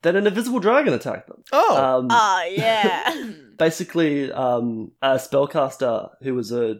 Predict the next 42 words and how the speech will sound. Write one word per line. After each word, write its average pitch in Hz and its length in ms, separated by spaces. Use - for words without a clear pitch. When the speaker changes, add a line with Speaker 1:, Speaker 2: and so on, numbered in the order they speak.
Speaker 1:
friend 123 260
of 113 80
the - 60
dragon 120 500
had 127 320
cast - 420
the 120 80
wish 180 220
spell 117 440
Speaker 3:
Yeah. - 80
Speaker 1:
to 127 460
make 131 380
the 131 100
dragon 117 600
permanently 113 520
invisible. 117 640
I'm 139 160
a 139 60
big 147 200
fan 135 280
of, 123 100
like, - 260
the, - 140
the 135 80
Speaker 3:
Good. 214 140
Speaker 1:
use 233 240
of 135 400
bad 170 280
guys 160 240
using 139 280
the 117 80
wish 123 220
spell, 117 240
'cause 262 220
they 320 100
should 320 200
be 269 100
able 240 240
to. 95 340
And 151 120
Speaker 2:
Yeah. 233 160
Speaker 3:
Yeah. - 120